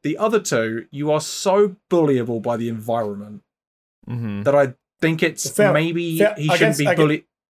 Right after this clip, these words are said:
Speaker 3: against good victims, family residence is tough too. Like, they, they all,
Speaker 1: Oh, yes. Oh,
Speaker 3: everybody,
Speaker 1: yeah. No, yeah.
Speaker 3: everybody's,
Speaker 1: They all
Speaker 3: the problem is everybody's got it figured out now, and so,
Speaker 1: Yeah.
Speaker 3: like, the people that, the people that are going in with that as their,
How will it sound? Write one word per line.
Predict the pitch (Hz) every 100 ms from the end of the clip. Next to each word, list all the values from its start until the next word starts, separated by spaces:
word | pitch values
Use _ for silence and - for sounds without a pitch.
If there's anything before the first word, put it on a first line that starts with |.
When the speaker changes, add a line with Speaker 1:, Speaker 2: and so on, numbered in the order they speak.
| _ _ _ -
Speaker 3:
against | 165 170
good | 147 180
victims, | 165 160 139
family | 165 147
residence | 139 131 127 123 117
is | -
tough | 123 -
too. | - 107
Like, | 117
they, | 123 170 160
they | 147 180
all, | 180 170
Speaker 1:
Oh, | 151
yes. | 175
Oh, | 202
Speaker 3:
everybody, | 196 185
Speaker 1:
yeah. |
No, | 139
yeah. |
Speaker 3:
everybody's, | - 233 214 185
Speaker 1:
They | 143 165
all | 170
Speaker 3:
the | 131 160
problem | 226 247 202
is |
everybody's | 208 220 202 147
got | 160 156 135
it |
figured | - 143 120
out | 123 120 110
now, | 110 110
and | 117
so, | - 277
Speaker 1:
Yeah. | -
Speaker 3:
like, | 117
the |
people | 117 190 165
that, | 147
the | 156
people | 247 226
that | 196
are | 151
going | 151 160 156
in | 156
with | 143
that | 151
as | 143 120
their, | 123